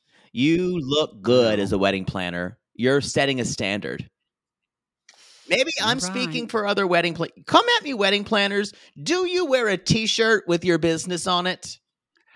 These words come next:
Speaker 2: No, I agree. The woman who was the wedding planner at my nephew's wedding that used to be my manager at Interurban Restaurant, she looked very nice.
Speaker 1: Usually that's what happens. There is a certain
Speaker 2: She dressed nicer than when she w-, was a manager at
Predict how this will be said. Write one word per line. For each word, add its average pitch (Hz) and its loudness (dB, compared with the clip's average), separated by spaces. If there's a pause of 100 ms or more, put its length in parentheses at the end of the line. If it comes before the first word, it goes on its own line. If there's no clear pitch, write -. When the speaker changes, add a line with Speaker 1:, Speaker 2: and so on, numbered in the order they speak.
(400)
Speaker 2:
No, 151 2
I 180 6
agree. 185 -2
The 147 0
woman 151 0
who 185 0
was 165 -2
the 147 -4
wedding 139 0
planner 160 0
at 147 -2
my 123 0
nephew's 135 -2
wedding 113 0
that 110 -2
used 113 -8
to - -18
be 139 -2
my 127 -2
manager 120 -2
at 107 -4
Interurban 117 -4
Restaurant, 113 -6
she - -6
looked 143 -10
very 139 -6
nice. 131 -6
Speaker 1:
Usually 160 2
that's 123 -4
what 120 -6
happens. 98 -4
There 123 -4
is 139 -6
a 147 -8
certain 127 -6 (1120)
Speaker 2:
She 151 -8
dressed 175 2
nicer 139 2
than 143 0
when 147 2
she 139 -6
w-, 117 -12
was 135 -4
a 131 -4
manager 147 0
at 165 0